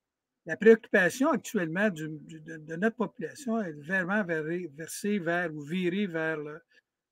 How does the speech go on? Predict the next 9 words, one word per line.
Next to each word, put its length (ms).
l'inflation. 600
Alors, 140
certains 480
diront 420
que 140
c'est 200
comme 240
un 140
virus 580